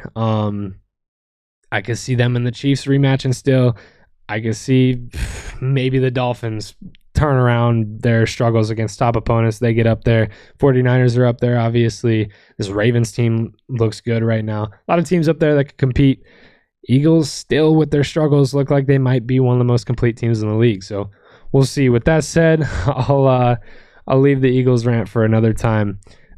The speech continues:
Uh, I'm gonna wrap up this episode. I'm right at an hour right now, and I'm ready to get out of here with Parlay Party. I gotta go at it solo this week. We went three and two last week, improved our record to twenty-two and eighteen. Still have not hit a parlay.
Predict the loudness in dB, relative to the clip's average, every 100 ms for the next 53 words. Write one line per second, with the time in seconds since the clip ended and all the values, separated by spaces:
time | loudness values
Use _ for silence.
0 | -4 0 2 2 2 2 2 2 2 2
1 | 2 2 -2 -2 -2 -2 -2 -2 0 0
2 | -4 -12 -10 -6 -2 0 -2 -4 -6 -4
3 | -2 0 2 0 -2 -2 -6 -6 -2 2
4 | 2 2 4 4 4 4 2 2 0 2
5 | 4 6 4 2 2 2 0 0 0 2
6 | 4 2 2 4 2 0 -6 _ _ _
7 | _ -20 _ -20 -20 -20 -14 -2 0 2
8 | 2 2 0 -2 0 4 4 4 2 0
9 | 2 2 2 0 -2 0 2 2 0 -2
10 | 0 0 -2 -2 -2 -2 -2 0 0 0
11 | 0 -2 -2 -2 -2 -2 0 0 -2 -6
12 | -6 -6 0 2 2 0 0 -2 0 0
13 | 2 2